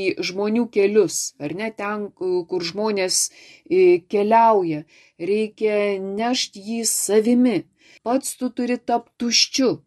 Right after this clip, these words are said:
nes Kristaus dvasia turi užpildyt tavo tuštumą. Tai yra va ta dvasios tikroji beturtystė, kada tu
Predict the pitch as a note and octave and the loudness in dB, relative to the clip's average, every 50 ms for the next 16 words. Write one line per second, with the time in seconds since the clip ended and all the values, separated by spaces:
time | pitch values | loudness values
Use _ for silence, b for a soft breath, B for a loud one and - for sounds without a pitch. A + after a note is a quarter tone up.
0 | _ _ _ _ _ - F3 F3+ F#3 F#3 F#3 - - - G3+ A3+ B3+ B3 - - | _ _ _ _ _ -10 -6 -4 -4 -2 -2 -4 -4 -4 -4 -4 -2 -2 -2 -4
1 | A3+ A3+ G#3+ F#3 F3 E3 D#3+ F#3 A3 A#3+ - - C#4+ C#4+ C4 G3+ - _ _ _ | -2 -2 -2 -4 -6 -6 -2 0 0 2 2 2 2 2 2 2 -2 _ _ _
2 | _ _ _ - F#3+ F#3+ F3+ F3+ F3 E3+ E3+ E3 E3 b b b b F3+ F3+ E3 | _ _ _ -4 -2 0 0 2 2 2 2 0 0 b b b b -8 -6 -6
3 | - - G#3+ G#3 G3+ F#3 E3 E3+ E3+ E3 - F#3 F3+ F3 E3+ E3+ - - F3+ E3+ | -6 -6 -6 -6 -6 -2 0 0 0 0 0 -2 0 0 0 -2 -2 -6 -6 -2
4 | - - - - G#3+ G#3+ F#3+ E3+ D#3 - - _ _ _ _ _ - F#3 F#3 F#3+ | -2 -2 -2 2 0 0 2 0 -6 -8 -10 _ _ _ _ _ -6 -4 -2 0
5 | F#3+ F#3 F#3 F#3 - F#3+ F#3 E3+ - - D3+ D3 D3+ D3 F3 F#3+ G#3+ A#3 - A3 | 0 0 0 -2 -2 -4 -6 -6 -6 -14 -14 -10 -6 -4 0 2 2 2 2 0
6 | G3 F#3 - - F#3 E3+ - F#3+ G3 F#3+ F#3+ F3 D#3+ F3+ F3+ F3 - F#3 E3+ E3+ | -2 -2 -2 -6 -6 -6 -4 -2 0 2 2 2 0 -2 -4 -4 -4 -6 -6 -8
7 | - - G3 F#3+ F3+ E3 - - - D3+ D3 E3+ E3+ D#3+ F#3+ F#3+ F#3 - F#3+ | -10 -12 -10 -8 -6 -6 -6 -6 -8 -10 -8 -8 -6 -4 -4 -4 -2 0 -2